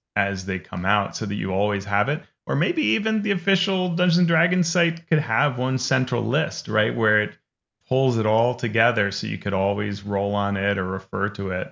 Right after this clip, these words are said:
and print it out, you know, give you a little P D F that you could download. That would be really, make it even more useful, because as soon as you have new monsters, you want this,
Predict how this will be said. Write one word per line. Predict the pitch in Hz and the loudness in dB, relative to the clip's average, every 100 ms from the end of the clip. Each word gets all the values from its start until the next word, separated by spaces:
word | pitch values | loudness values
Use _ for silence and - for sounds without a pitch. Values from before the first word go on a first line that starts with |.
| _ _ _ 92 | _ _ _ -10
and | 85 | -10
print | - 104 98 | -6 -4 -2
it | |
out, | 98 95 98 - 104 | -2 0 -2 -4 -8
you | |
know, | 101 95 | -8 -8
give | 104 104 | -8 -4
you | |
a | 101 | -4
little | 98 | -6
P | - 101 | -8 -8
D | 98 | -4
F | 92 95 | -4 -4
that | - | -8
you | 101 | -10
could | 101 | -4
download. | 98 98 98 98 98 95 _ _ - | -2 -2 -2 -2 -4 -6 _ _ 0
That | |
would | 196 | 2
be | 160 | 4
really, | 127 117 107 - 120 | 2 0 -2 -6 -10
make | 123 113 107 | -4 -2 0
it | 107 | -2
even | 101 98 | -2 -2
more | 98 95 | -2 -2
useful, | 95 95 - 87 | -4 -6 -8 -10
because | - - 104 - _ _ | -8 -8 -8 -10 _ _
as | - 107 | -8 0
soon | 160 160 | 4 4
as | 135 | 2
you | 120 | 2
have | 113 110 | 2 2
new | 113 | 0
monsters, | 104 104 110 - 104 92 101 | 0 0 -2 -4 -8 -8 -6
you | 101 | -6
want | 101 98 98 | -4 -4 -6
this, | - 95 - | -8 -8 -10